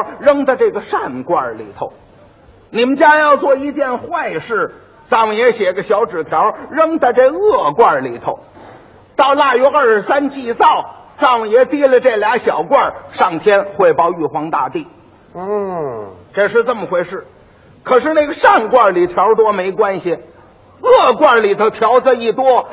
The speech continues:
Speaker 1: 那你可活不了了。
Speaker 2: 怎么？
Speaker 1: 他恶贯满盈，哎，就那么留下的。
Speaker 2: 嗨。
Speaker 1: 恶贯满盈。
Speaker 2: 有这事儿吗？
Speaker 1: 哪儿有这个事啊？
Speaker 2: 是。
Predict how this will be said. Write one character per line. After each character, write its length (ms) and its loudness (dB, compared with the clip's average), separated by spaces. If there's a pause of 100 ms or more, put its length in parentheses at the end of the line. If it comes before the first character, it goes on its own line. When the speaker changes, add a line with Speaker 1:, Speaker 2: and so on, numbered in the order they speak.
Speaker 1:
那 200 -2
你 100 -4
可 180 0
活 220 2
不 80 0
了 260 -2
了。 200 0 (240)
Speaker 2:
怎 180 0
么？ 100 2 (280)
Speaker 1:
他 80 -2
恶 340 2
贯 240 0
满 320 -4
盈， 140 -2 (1040)
哎， 160 -2 (100)
就 160 0
那 140 0
么 80 -8
留 260 -6
下 180 -2
的。 160 -2 (440)
Speaker 2:
嗨。 260 2
Speaker 1:
恶 80 -2
贯 220 -2
满 100 -10 (140)
盈。 240 -8 (360)
Speaker 2:
有 140 -2 (240)
这 280 0
事 180 -4
儿 240 -2
吗？ 140 -18
Speaker 1:
哪 180 -6
儿 240 -4
有 260 2
这 160 -4
个 80 -6
事 300 -8
啊？ 20 -8
Speaker 2:
是。 220 -10